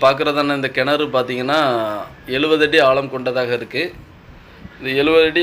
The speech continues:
ஆழத்துல ஒரு மூணு ஹெச் பிக்கான வாட்டர் அவுட்புட் எடுத்து, இங்க இருக்கிற லேண்ட் முழுசுமே நம்ம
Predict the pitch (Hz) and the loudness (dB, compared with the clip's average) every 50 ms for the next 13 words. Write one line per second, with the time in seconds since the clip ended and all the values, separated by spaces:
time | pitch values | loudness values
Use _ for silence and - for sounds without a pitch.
0 | 170 156 147 147 147 151 156 151 - 147 147 160 165 175 - - - - 135 131 | 4 4 4 4 4 2 0 -2 0 0 2 2 2 2 0 -4 -6 -6 -6 -6
1 | 131 131 139 151 156 160 156 - - 160 135 156 147 143 143 131 127 131 131 143 | -4 -6 -4 -4 -4 -4 -4 -6 -8 -6 -4 -2 -2 0 2 2 2 2 2 2
2 | 139 135 131 - 147 127 135 131 127 123 120 - - 160 175 180 - - - - | -2 -2 -4 -6 -6 -4 -2 -2 -2 -6 -8 -6 -4 -2 -2 -2 -6 -10 -18 -18
3 | - 139 131 131 127 131 131 139 135 156 151 147 139 127 123 123 127 135 143 139 | -14 -10 -6 -2 -2 -2 -2 -2 -2 2 2 4 4 4 2 2 2 2 0 -2
4 | 139 127 127 127 120 - 139 131 147 156 147 135 123 120 120 | -4 -4 -6 -6 -8 -8 -6 -4 -2 -2 -2 -2 -4 -4 -4